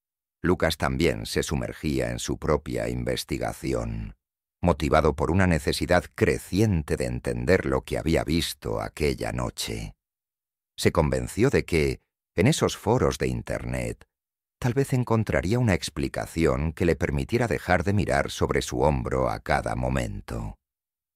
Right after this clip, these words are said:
Fue en uno de esos foros donde Lucas y Elena coincidieron. No tardaron en compartir sus experiencias y en darse cuenta de que las similitudes entre sus encuentros eran demasiado inquietantes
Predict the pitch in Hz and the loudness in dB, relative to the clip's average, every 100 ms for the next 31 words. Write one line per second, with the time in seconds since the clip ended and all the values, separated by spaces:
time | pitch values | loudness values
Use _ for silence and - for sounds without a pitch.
0 | _ _ _ - 76 78 76 80 73 65 | _ _ _ -4 2 4 6 4 4 4
1 | 73 - 62 - - 71 57 55 55 - | 2 2 -2 -4 0 0 0 -4 -6 -4
2 | 58 55 57 76 71 57 55 - 58 55 | -4 -4 0 0 0 -4 -6 -6 -4 2
3 | 78 52 53 57 - 57 55 - 64 58 | 2 2 -6 -8 -4 -4 -4 -6 -6 -4
4 | 58 57 53 53 52 50 - _ _ _ | -4 -4 -6 -8 -8 -10 -16 _ _ _
5 | _ _ _ _ _ 110 135 110 90 85 | _ _ _ _ _ 0 2 2 4 4
6 | 101 92 80 73 73 62 57 - - 90 | 4 4 4 4 2 2 -4 -4 2 2
7 | - - 67 80 67 - 65 62 67 55 | 2 -4 -2 0 -2 -4 -6 -2 -2 -2
8 | 50 58 53 52 - - _ _ _ - | -8 -8 -8 -8 -10 -12 _ _ _ 2
9 | 104 101 135 - - 117 113 98 78 73 | 4 6 4 0 2 2 2 0 0 0
10 | 65 64 80 69 62 62 123 60 58 78 | 0 0 0 0 -2 -2 -2 -2 0 0
11 | 73 69 62 - 67 - 58 57 101 107 | 0 0 -2 -2 -4 -2 -4 -2 2 4
12 | 67 - 62 62 104 123 120 87 71 65 | 2 -2 -2 -2 -2 -2 0 0 0 0
13 | - 98 107 87 - 64 57 104 92 58 | 0 2 2 2 0 -4 0 2 2 0
14 | - 57 55 - | -4 -4 -4 -6